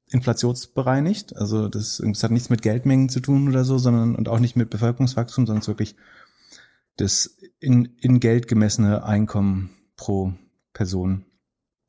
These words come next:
oder das, äh, die Wertschöpfung pro Person, die da abgebildet ist. Sagen, an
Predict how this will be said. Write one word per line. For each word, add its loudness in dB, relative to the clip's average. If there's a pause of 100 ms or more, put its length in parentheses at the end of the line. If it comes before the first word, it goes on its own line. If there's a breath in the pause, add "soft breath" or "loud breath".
(120)
oder 0
das, -6
äh, -4
die -2
Wertschöpfung -4
pro -8
Person, -4
die -6
da -4
abgebildet -8
ist. -14
Sagen, 0
an 0